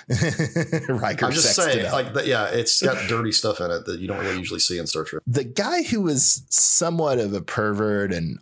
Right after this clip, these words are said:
Speaker 1: arguably somewhat of a sexual harasser who ran, uh, Star Trek after Roddenberry died, Rick Berman. Uh, that is kind of funny to make, like, Riker the, uh, <laughs> the, the kind of narrative,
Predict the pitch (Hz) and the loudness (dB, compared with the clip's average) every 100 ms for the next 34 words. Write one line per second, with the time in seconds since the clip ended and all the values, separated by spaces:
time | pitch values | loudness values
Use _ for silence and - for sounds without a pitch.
0 | - 98 101 101 95 90 87 101 95 82 | -4 0 2 0 0 0 2 2 0 0
1 | 82 104 - 92 82 85 76 71 - - | 2 2 2 0 0 -2 -2 -2 0 0
2 | 95 95 - 120 101 92 90 92 95 92 | 0 -2 -4 -2 0 0 0 0 0 -2
3 | 95 - - - _ 98 92 87 85 - | -4 -10 -18 -18 _ -2 0 0 -2 -4
4 | - 110 95 110 95 90 82 90 85 90 | -2 0 0 0 0 0 -2 -2 0 0
5 | 90 92 90 92 85 87 90 85 87 95 | 0 0 0 0 0 -2 -4 -4 -2 0
6 | 101 101 - - - - 117 147 170 175 | 0 -2 -6 -14 -14 -6 -4 0 0 0
7 | - 120 - 95 85 80 82 82 - - | 0 -2 0 -2 -2 -4 -4 -4 -4 -6
8 | 78 82 87 - 87 90 87 87 - - | -4 -4 -2 -4 -4 -4 -2 -2 -2 -2
9 | 127 - - 156 135 - - 98 85 95 | 0 -2 0 -2 -2 -2 -4 -4 -2 -2
10 | 101 104 98 90 | 0 0 0 -2